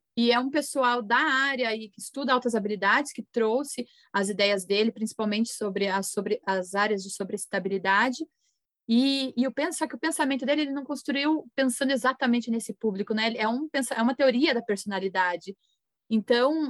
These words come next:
eu achei muito fantástico, principalmente quando eu tava discutindo, né, essa teoria com, com a Carol, e ela trouxe o exemplo da psicose, que pro Dabrowski, a psicose, ela seria uma dessas, desses momentos de desintegração.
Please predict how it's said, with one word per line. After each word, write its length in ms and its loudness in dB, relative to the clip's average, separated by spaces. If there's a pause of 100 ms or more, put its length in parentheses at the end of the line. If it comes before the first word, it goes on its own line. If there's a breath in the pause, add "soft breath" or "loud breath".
eu 200 2
achei 220 -2
muito 480 0
fantástico, 1000 -2 (340 soft breath)
principalmente 720 0
quando 220 0
eu 60 0
tava 200 -2
discutindo, 720 -2
né, 160 -2
essa 180 -4
teoria 480 -2
com, 560 -10 (140)
com 100 -8
a 60 -8
Carol, 540 2 (420 soft breath)
e 100 0
ela 640 2
trouxe 380 -4
o 20 4
exemplo 340 -2
da 120 -2
psicose, 1000 -2 (260)
que 140 0
pro 180 -2
Dabrowski, 1080 0 (320)
a 80 -4
psicose, 720 0
ela 160 0
seria 540 -2
uma 120 -2
dessas, 440 -4
desses 260 -2
momentos 380 0
de 100 -4
desintegração. 880 -2